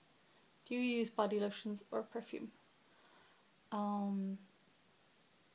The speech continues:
I use moisturizer when I have it, otherwise, um, oil, bio oil, baby oil sometimes. Though I don't like to use a lot of the oils,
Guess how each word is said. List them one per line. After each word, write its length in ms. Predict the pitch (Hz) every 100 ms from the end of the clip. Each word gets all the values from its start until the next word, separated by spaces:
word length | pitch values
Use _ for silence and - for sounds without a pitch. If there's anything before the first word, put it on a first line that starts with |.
| -
I 100 | 240
use 220 | 262 285
moisturizer 560 | 269 277 - 285 285 277
when 100 | 269
I 60 |
have 280 | 262 302 320
it, 160 | 349 -
otherwise, 920 | 226 240 240 233 233 233 233 226 - - - -
um, 500 | 233 220 214 208 208 - - - - - - - - - - - -
oil, 300 | 226 247 269 - - - -
bio 260 | 220 220 226
oil, 260 | 233 233 226 - - - - - - -
baby 180 | 214 214
oil 220 | 233 233
sometimes. 500 | 233 220 214 208 - - - - - - -
Though 60 | 220
I 40 |
don't 140 | 202 208
like 160 | 202
to 160 | - 208
use 180 | 208 196
a 80 | 214
lot 180 | 208 196
of 80 |
the 100 | 190
oils, 460 | 202 208 214 -